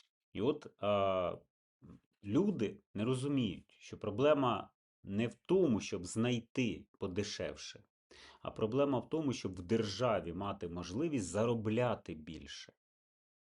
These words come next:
Це дуже важливо, це принципово важливо. Ви повинні, е,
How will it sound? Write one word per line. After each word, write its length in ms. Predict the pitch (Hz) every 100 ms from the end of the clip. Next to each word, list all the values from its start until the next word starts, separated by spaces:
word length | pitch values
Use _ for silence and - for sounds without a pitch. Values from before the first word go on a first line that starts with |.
| _
Це 120 | -
дуже 420 | 92 104 143 117
важливо, 600 | 107 90 87 82 76 - - _
це 160 | -
принципово 880 | 104 123 123 - 123 - 143 123 98
важливо. 600 | 87 90 90 80 76 101 _ _ _ - - _ _ _
Ви 200 | 104 139
повинні, 600 | 147 147 165 156 117 101
е, 140 | -